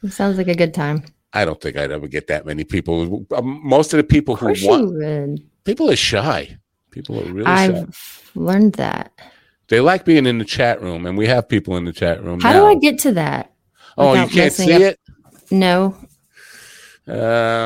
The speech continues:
Speaker 2: I
Speaker 1: I
Speaker 2: don't
Speaker 1: don't
Speaker 2: know if
Speaker 1: wanna
Speaker 2: I
Speaker 1: mess anything up either.
Speaker 2: I don't know if I
Speaker 1: 'Cause
Speaker 2: can turn it on. Right? Uh, let me see if I can. Uh, settings. Where's settings?
Speaker 1: Maybe it's my full screen.
Speaker 2: Settings. Uh, let me see. Guess. Guess.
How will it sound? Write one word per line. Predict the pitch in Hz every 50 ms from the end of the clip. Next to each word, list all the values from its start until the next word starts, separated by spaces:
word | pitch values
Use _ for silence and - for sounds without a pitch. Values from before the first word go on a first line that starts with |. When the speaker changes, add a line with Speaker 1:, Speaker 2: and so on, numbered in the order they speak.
| 113 117
Speaker 2:
I | 117 113
Speaker 1:
I | 117
Speaker 2:
don't | 143 175
Speaker 1:
don't |
Speaker 2:
know | 180 175
if | -
Speaker 1:
wanna | - 156 151 151
Speaker 2:
I |
Speaker 1:
mess | 156 156 156 165 165 -
anything | 160 156 151 156 156 165 151 147 147
up | 147 147 147 -
either. | 143 143 143 139 143 147 147
Speaker 2:
I | 143 131 147
don't | 160 151
know | 147 139
if | 131 113
I | 131
Speaker 1:
'Cause | 120 -
Speaker 2:
can | 117 98
turn | 98 123 123 120 113
it | 110 107
on. | 117 120 117 104 90
Right? | 92 92 - -
Uh, | - - 95 92 90 92 92 92 95 98
let | - 123 123
me | 135
see | 131 - - 131
if | 110 104
I | 87
can. | - - 78 76 76 95 92 _ _ - - -
Uh, | - 98 95 95 92 90
settings. | - - - - - 101 90 80 80 -
Where's | 107 101 -
settings? | - - 107 101 87 82 -
Speaker 1:
Maybe | 202 202 208 240 247 254
it's | 247 226 240 -
my | 202 196 180 175
full | 170 - 170 165 165
screen. | 160 - - - 156 151 160 160 156 147 147 156 147 - _ _ _ _ _ _ _ _ _ _ _ _ _ _ _ _
Speaker 2:
Settings. | - - - 160 151 143 131 113 107 107 104 101 98 98 95 95 95 95 87 - - - _ - - _ _ -
Uh, | 104 101 101 101 104 104 104 104 101 101 104 104 104 101 101 101 101 101 104 104
let | 107 113 120
me | 113
see. | - - 117 104 98 92 85 - _ _ - _ _ _ _ _
Guess. | - - 107 135 170 156 - - - - - - - _ _ _ _ _ _ _ _ _ _ 330 320 - - - -
Guess. | - 110 117 107 - - 113